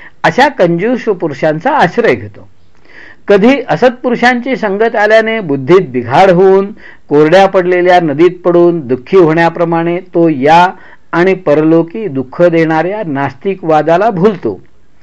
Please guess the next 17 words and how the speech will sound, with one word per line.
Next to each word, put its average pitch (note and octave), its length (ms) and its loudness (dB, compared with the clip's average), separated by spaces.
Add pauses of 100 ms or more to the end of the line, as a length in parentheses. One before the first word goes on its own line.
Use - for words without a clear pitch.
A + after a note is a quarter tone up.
(380)
दुसऱ्यांना A3+ 600 2
त्रास A3 300 2
दिल्यामुळे G#3+ 640 2
जेव्हा F3 360 4
याला G3 340 4
अन्नही D#3+ 540 0
मिळत A3 320 0
नाही, E3 440 0 (600)
तेव्हा F3+ 260 4
तो A#3 140 0
आपल्या F#3 480 2
सख्या G3+ 520 -2
पितापुत्रांना D3+ 1000 -2 (400)
किंवा F#3 440 0 (440)
पिता E3+ 260 2
आणि G3+ 340 2
पुत्र F#3+ 480 0